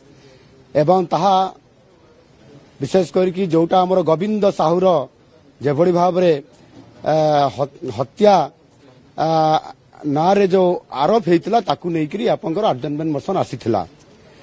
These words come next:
ଏଭଳି ଆଡଜର୍ଣ୍ଣମେଣ୍ଟ ମୋସନ ଆସିବା ପରିପ୍ରେକ୍ଷୀରେ ତାକୁ କିଭଳି ଭାବରେ ଭଣ୍ଡୁର କରିବା, ସରକାରଙ୍କ ଦଳ ତରଫରୁ ଆଜି ସେମାନେ ଜିରୋ ଆୱାରରେ ଏ କଥାକୁ ବ୍ୟାନର ମାଧ୍ୟମରେ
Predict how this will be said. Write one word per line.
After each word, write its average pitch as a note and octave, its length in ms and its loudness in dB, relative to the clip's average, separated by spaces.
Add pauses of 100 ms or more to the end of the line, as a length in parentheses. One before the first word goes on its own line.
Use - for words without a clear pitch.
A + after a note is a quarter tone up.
(680)
ଏଭଳି F#3+ 320 4
ଆଡଜର୍ଣ୍ଣମେଣ୍ଟ G#3+ 440 0
ମୋସନ A3 240 -2
ଆସିବା G#3 340 2
ପରିପ୍ରେକ୍ଷୀରେ F#3+ 600 0
ତାକୁ F3 260 -4
କିଭଳି F3 340 0
ଭାବରେ A3 320 2
ଭଣ୍ଡୁର F#3+ 440 -2
କରିବା, F#3 360 2 (1700)
ସରକାରଙ୍କ A3+ 600 2
ଦଳ F3+ 240 0
ତରଫରୁ G#3+ 500 0
ଆଜି G3 280 0 (720)
ସେମାନେ F#3+ 420 0
ଜିରୋ F3 280 2 (100)
ଆୱାରରେ G3+ 400 4
ଏ F#3 100 0
କଥାକୁ F#3+ 440 -4 (680)
ବ୍ୟାନର D#3+ 400 2
ମାଧ୍ୟମରେ G3 540 0